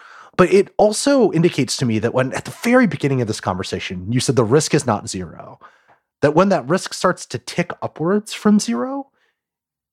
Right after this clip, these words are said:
it's because the U S and Russia are becoming more likely to come into direct conflict with each other, by which I mean not that at the current moment, right now, that conflict is becoming more likely, but rather in the event that conflict between the two sides becomes more likely,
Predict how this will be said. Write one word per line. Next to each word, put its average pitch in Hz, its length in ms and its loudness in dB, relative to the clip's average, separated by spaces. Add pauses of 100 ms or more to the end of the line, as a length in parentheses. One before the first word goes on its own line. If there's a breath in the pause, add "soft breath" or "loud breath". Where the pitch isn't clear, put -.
(160)
it's - 160 2
because 180 540 2
the 135 120 -4
U 123 140 0
S 117 140 -2
and 101 140 -6
Russia 98 240 -2
are 90 40 0
becoming 95 400 -4
more 92 280 -2
likely 87 440 -6
to - 140 -4
come 104 160 0
into 87 160 -6
direct - 220 -10
conflict - 360 -10
with - 120 -14
each - 140 -10
other, 90 140 -10
by 127 120 2
which 202 200 4
I 196 100 2
mean 101 320 -4 (200 loud breath)
not 147 220 2
that - 200 -4
at 143 200 -2
the - 60 -10
current - 380 -2
moment, 98 380 -8
right 156 260 2
now, 90 360 -6 (180)
that 120 140 0
conflict 107 340 -6
is 101 100 -8
becoming 104 440 -6
more 82 160 -10
likely, - 420 -18 (220 loud breath)
but 139 180 0
rather 120 480 2
in 185 220 -4
the 160 120 2
event 113 760 -2 (580)
that 147 140 2
conflict 120 480 -2
between 110 220 -4
the 101 60 -2
two - 180 -4
sides 101 280 -2
becomes 104 320 -6
more 101 160 -2
likely, 90 460 -8